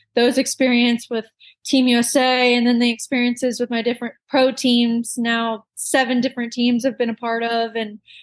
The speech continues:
um, now coaching as well. I try to continue that. So that's also a good way to look back on some of those ups and downs that, you know, are, are good learning steps along the way.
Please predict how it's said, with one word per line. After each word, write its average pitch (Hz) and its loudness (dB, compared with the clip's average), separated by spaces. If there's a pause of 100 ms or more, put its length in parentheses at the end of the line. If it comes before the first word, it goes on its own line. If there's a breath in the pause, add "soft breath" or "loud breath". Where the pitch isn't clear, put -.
(180 loud breath)
um, 226 0
now 269 4
coaching 269 2
as 233 -2
well. 226 0
I 220 2
try 233 -4
to 220 -6
continue 220 -4
that. 214 0
So 233 0
that's 262 2
also 240 0
a 214 -6
good 214 -6
way 226 0
to 214 -4
look 214 -8
back 226 0
on 208 -10 (360 soft breath)
some 302 0
of 339 4
those 339 2
ups 277 0
and 262 2
downs 233 0
that, 208 0 (100)
you 220 -10
know, 220 -6 (280)
are, 226 -2
are 240 2
good 262 2
learning 233 2
steps 220 -2
along 220 -2
the 202 -4
way. 202 0